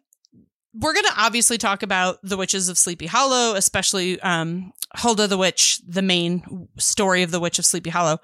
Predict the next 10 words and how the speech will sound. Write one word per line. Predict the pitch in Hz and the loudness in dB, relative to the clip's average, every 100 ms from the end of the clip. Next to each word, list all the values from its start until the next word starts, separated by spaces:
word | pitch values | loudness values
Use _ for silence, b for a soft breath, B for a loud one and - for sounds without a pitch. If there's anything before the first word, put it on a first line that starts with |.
| B B B - | B B B -20
But | 180 294 277 - - b b b b - | 2 4 4 0 -8 b b b b -4
what | 220 392 | 2 2
do | 605 587 | 2 0
you | 494 | 0
think | 302 311 294 | 2 4 2
it | 240 | 2
is | 208 214 208 190 180 - - | 2 4 4 2 2 2 0
about | 208 185 185 180 180 170 - - | -2 0 2 2 0 -2 -10 -10
witches | 208 180 214 - 175 160 165 - | -6 0 0 2 0 0 0 0
that, | 180 165 | 0 -2